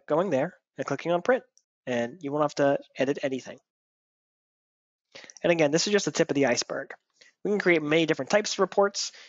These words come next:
including pie charts, lines, and area repor-, reports as well. One last thing I wanted to show you today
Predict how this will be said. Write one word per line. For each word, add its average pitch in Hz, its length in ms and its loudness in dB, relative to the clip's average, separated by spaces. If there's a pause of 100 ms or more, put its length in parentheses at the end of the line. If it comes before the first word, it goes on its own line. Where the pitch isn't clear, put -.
(100)
including 135 380 -4 (100)
pie 190 160 6
charts, - 460 2 (180)
lines, 147 400 4
and 143 100 -10
area 139 360 0
repor-, 135 260 -8
reports 127 400 -8
as 104 100 -10
well. - 220 -12 (320)
One 202 160 6
last 262 220 4
thing 202 100 6
I 175 60 6
wanted 165 180 6
to 143 60 -2
show 196 160 2
you 170 120 2
today 131 360 -2